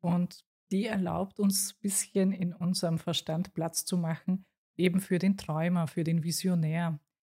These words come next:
Was wir nämlich oft tun, ist, dass wir ein Gefühl haben, dass wir einen Wunsch haben. Und schon kommt der Verstand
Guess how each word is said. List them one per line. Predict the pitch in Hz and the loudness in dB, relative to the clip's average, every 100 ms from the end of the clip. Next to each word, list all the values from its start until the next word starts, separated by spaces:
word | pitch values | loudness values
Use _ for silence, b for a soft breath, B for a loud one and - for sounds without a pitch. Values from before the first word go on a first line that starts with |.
| _ _ _ 160 | _ _ _ -4
Was | - | 0
wir | 240 | 2
nämlich | 254 240 226 | 4 4 2
oft | 202 - | -6 -6
tun, | 240 240 262 | -6 0 2
ist, | 240 - | 2 2
dass | 190 196 | -2 0
wir | 196 170 | 0 0
ein | 170 170 170 | 0 0 -2
Gefühl | 175 - 185 165 | -4 -4 -4 -4
haben, | 196 214 226 208 | -4 0 2 2
dass | 175 - 180 | 2 -4 -2
wir | 175 165 165 | -2 -2 -2
einen | 160 160 160 160 160 147 | -2 0 0 0 -2 -2
Wunsch | 175 170 - | -2 -2 -4
haben. | 160 170 226 277 - _ _ _ _ - | -4 0 2 2 -2 _ _ _ _ 0
Und | 180 180 - _ _ _ - | 0 0 -6 _ _ _ -8
schon | - 196 226 254 247 | -4 0 4 4 4
kommt | 196 208 208 | 2 2 0
der | 175 | -2
Verstand | 180 - 170 180 190 | -2 -4 0 0 0